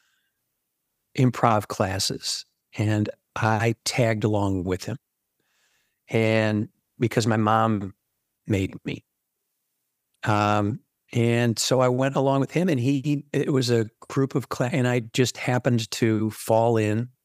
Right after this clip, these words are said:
because of, he did all the work. I just happened to tag along. And there was a place called the Players Workshop of the Second City.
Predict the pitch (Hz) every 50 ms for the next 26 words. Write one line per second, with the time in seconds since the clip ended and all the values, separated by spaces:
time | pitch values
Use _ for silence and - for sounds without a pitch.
0 | _ _ _ _ _ _ _ _ _ _ _ _ _ _ _ - - 131 - 127
1 | 110 104 104 95 - _ _ _ _ _ _ _ _ - - - 175 175 135 131
2 | 123 113 117 113 101 98 98 92 95 101 117 - - 113 110 110 101 - - -
3 | 107 101 - - 110 104 101 - - 110 107 101 104 101 107 110 110 107 - -
4 | - - - - - - - _ _ _ _ - 120 117 120 123 113 107 110 -
5 | - 117 107 - - - - - 110 107 101 101 98 _ _ - - 127 123 127
6 | 127 123 107 113 98 98 110 117 120 - - - - 131 135 131 - - 113 107
7 | - 98 - - 135 113 - - 117 104 - - - 131 131 175 196